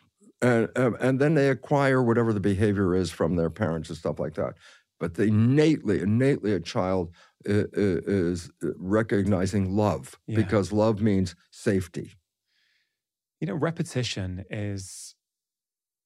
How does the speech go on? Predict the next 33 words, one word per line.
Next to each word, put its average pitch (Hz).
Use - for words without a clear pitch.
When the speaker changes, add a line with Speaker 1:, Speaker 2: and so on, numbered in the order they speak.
Speaker 2:
so 143
powerful, 101
isn't 95
it? 92
You 104
know, 95
we 107
become 113
what 107
we 110
repeat, 110
ultimately. 95
And 113
one 147
of 196
the 151
practices 113
that 104
I 120
have 113
done 101
very, 135
very 120
consistently 101
for, -
I 208
don't -
know, 92
maybe 110
five 107
years 110
now, 90
that 104